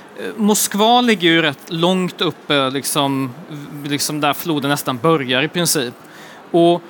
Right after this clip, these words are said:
eh, så här, det egentliga Ryssland är ju egentligen inte bara, så att säga, det slaviska, moskovitiska riket, utan det är massa riken längs med vägen,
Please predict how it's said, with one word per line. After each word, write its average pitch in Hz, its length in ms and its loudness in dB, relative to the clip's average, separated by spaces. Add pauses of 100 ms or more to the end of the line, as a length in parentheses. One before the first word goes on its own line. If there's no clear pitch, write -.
(340)
eh, 175 260 -2 (540)
så - 160 -2
här, 165 80 2 (120)
det 190 80 2
egentliga 180 720 2
Ryssland 190 880 0 (1120)
är 214 120 0
ju 175 200 4
egentligen 180 320 2
inte 170 100 -6
bara, 160 380 2
så 202 100 -4
att 180 60 -2
säga, 160 140 0
det 147 100 0
slaviska, 147 800 0
moskovitiska 151 1040 -2
riket, 165 600 -2
utan 156 300 -2
det 175 180 -4
är 170 40 -2
massa 202 600 0
riken 165 500 0
längs 139 380 -2
med 143 220 0
vägen, 147 520 0